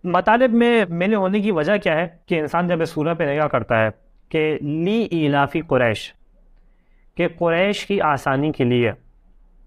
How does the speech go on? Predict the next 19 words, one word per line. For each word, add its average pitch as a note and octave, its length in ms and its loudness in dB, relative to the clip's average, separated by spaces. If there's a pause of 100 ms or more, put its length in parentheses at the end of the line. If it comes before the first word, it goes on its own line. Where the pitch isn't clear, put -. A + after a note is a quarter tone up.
(460)
कुरैश D#3+ 380 2
की F#3 240 0
राहत C#3+ 380 2
के C3+ 140 0
लिए, A#2+ 280 2 (120)
कुरैश D3 420 0
के F3 140 -2
पुरसुकून D#3 580 -4
होने B2+ 300 0
के C3 80 0
लिए, A#2+ 200 2 (120)
इलाफ E3 400 2
का E3 60 0
जो D3 300 0
लुगत D3 340 0
ने C#3+ 60 2
मतलब C3+ 300 0
बयान B2+ 320 2
किया D#3+ 240 0